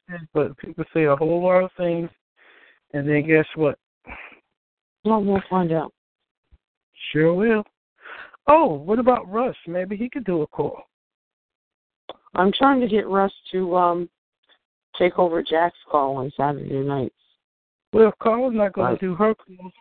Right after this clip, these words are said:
Speaker 1: maybe Russ could take it over.
Speaker 2: No, he's not gonna take over Sonia's call. Actually, I heard from Sonia. She's moving again.
Speaker 1: Well, wait a minute. I was asking about her moving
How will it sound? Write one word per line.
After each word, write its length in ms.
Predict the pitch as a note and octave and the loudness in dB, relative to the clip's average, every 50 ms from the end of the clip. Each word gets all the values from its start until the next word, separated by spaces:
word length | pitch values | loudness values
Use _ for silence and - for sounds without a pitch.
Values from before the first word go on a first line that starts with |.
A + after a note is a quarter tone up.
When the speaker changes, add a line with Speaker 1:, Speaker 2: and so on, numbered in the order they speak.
| _ | _
Speaker 1:
maybe 280 | - F3 F3 F3 F3+ F#3 | -2 0 0 0 0 -2
Russ 260 | F3+ F3+ G3 G3+ - - | -2 0 0 0 -2 -4
could 180 | - D#3+ - | -10 -10 -8
take 160 | - D3+ D3+ - | -6 -6 -8 -8
it 100 | - - | -8 -8
over. 260 | - C3 - - C3 - _ _ _ _ _ _ _ _ _ _ _ _ _ _ _ _ - | -8 -8 -8 -10 -14 -18 _ _ _ _ _ _ _ _ _ _ _ _ _ _ _ _ -4
Speaker 2:
No, 440 | E3+ F3+ F3 E3+ E3+ E3 D#3+ D3+ - _ _ _ _ _ | 0 2 4 4 4 4 2 0 -4 _ _ _ _ _
he's 220 | C#3+ C#3+ C#3+ C#3+ | -10 -10 -8 -8
not 180 | C#3+ C#3 B2+ - | -8 -8 -8 -6
gonna 160 | - A#2+ B2+ - | -6 -6 -6 -6
take 160 | - A#2 - - | -8 -10 -6 -2
over 220 | C3 C3 B2+ B2+ | -2 -2 -2 -4
Sonia's 420 | - - A#2+ B2+ B2+ A#2+ A#2+ - - _ | -8 -10 -8 -8 -8 -10 -12 -14 -16 _
call. 320 | - - - - - - - _ _ _ _ _ _ _ _ _ _ _ _ - - - - - - | -10 -8 -8 -8 -10 -12 -16 _ _ _ _ _ _ _ _ _ _ _ _ -20 -20 -20 -14 -2 2
Actually, 340 | F3+ G3+ G#3 - G3 F#3 E3+ | 2 2 2 2 2 2 2
I 60 | F3+ | 2
heard 240 | F#3 G3 F#3+ F#3+ - | 0 0 -2 -2 -2
from 180 | - - - - _ - | -6 -14 -20 -20 _ -4
Sonia. 480 | G3 F3 F3 F3 F#3 F3+ F3+ F3+ F#3 - _ _ _ _ _ _ _ _ _ - | -2 -2 0 0 0 0 -2 -2 -4 -6 _ _ _ _ _ _ _ _ _ -8
She's 220 | - - E3 E3+ - | -4 -2 -2 -2 -2
moving 360 | F3 E3+ E3+ E3+ E3+ E3 D#3+ D#3 | 0 0 0 2 0 0 -2 -4
again. 420 | D3+ C#3+ C#3+ C#3 C3 B2 B2+ B2+ - _ _ _ _ _ _ _ _ _ _ _ _ _ _ _ _ _ _ _ _ _ _ _ _ _ _ _ _ _ | -4 -4 -4 -4 -4 -4 -6 -10 -14 _ _ _ _ _ _ _ _ _ _ _ _ _ _ _ _ _ _ _ _ _ _ _ _ _ _ _ _ _
Speaker 1:
Well, 100 | A3+ A#3+ | 0 2
wait 140 | C4+ D4+ D#4 | 2 2 2
a 40 | D4+ | 2
minute. 280 | D4 C#4 F3 D3+ D3+ | 0 0 0 -2 -2
I 80 | E3+ F#3+ | 0 0
was 160 | G#3 G3+ - G3 | 0 0 0 2
asking 400 | G3 G3+ A#3+ B3 - _ - F3+ | 4 4 4 4 0 _ -14 -10
about 220 | - D#3+ D3+ D3 | -8 -8 -8 -6
her 180 | - D3+ D3 C#3+ | -6 -6 -8 -6
moving 640 | C#3+ D#3 F#3 G3+ G#3 G3 G3 G3+ F#3+ F#3 F3+ E3+ D#3+ | -4 -2 0 0 2 2 0 -2 -2 -2 -4 -6 -10